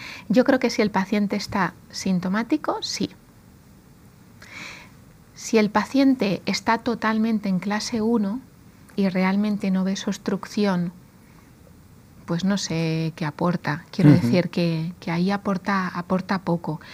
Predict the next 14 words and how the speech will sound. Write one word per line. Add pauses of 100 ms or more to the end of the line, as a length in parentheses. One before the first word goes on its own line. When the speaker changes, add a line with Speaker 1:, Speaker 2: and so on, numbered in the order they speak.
(260)
Speaker 1:
Pero
si
el
paciente
tiene
clínica, (300)
ya
sea
de (280)
mala
tolerancia
al
esfuerzo, (340)
mareos,